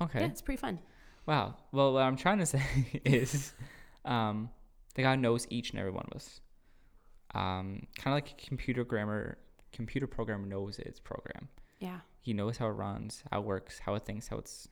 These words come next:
Speaker 1: how it's meant to operate, and all these things. God knows the design of us.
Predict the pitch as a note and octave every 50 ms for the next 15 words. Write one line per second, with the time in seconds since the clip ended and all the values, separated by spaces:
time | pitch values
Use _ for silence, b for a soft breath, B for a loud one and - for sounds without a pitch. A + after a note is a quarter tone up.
0 | - - - - - - - G#2+ G2+ - - - - G2+ - - G2+ F#2+ F#2+ G2
1 | G2 - - - G2 G2 F#2+ F2 E2 - - F#2+ F#2+ G2+ - - - D3+ D3+ B2
2 | - - - - b b b b b b A#2+ A#2 A#2 A#2 A2 G2+ G2+ G#2 G#2+ A2
3 | A2+ G#2+ G#2 G2+ G#2 G#2+ G#2 - - - E2 E2 - - - - F2 F#2+ F2+ B1+
4 | A1 - - - - - -